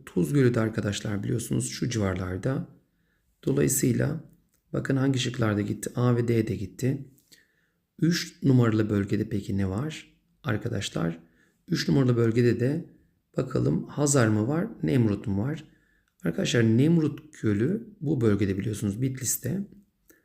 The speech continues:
e, yer alıyor, Tatvan'da.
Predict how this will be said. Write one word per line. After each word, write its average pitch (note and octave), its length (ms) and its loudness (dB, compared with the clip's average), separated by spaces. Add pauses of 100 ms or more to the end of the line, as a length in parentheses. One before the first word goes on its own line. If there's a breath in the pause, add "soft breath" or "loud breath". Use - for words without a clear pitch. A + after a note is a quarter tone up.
(280 soft breath)
e, A#2+ 60 -4
yer G2+ 360 2
alıyor, G#2 520 2 (240)
Tatvan'da. A2 720 -4